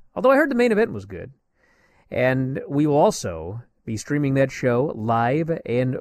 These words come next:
free on YouTube.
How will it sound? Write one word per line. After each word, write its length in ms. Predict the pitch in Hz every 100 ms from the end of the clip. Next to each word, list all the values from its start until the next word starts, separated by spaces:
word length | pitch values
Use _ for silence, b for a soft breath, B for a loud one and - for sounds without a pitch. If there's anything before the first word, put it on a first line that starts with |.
| -
free 600 | - 196 127 80 117 165 _ _ _ _
on 340 | - 123 156 185
YouTube. 680 | 202 139 254 - 113 87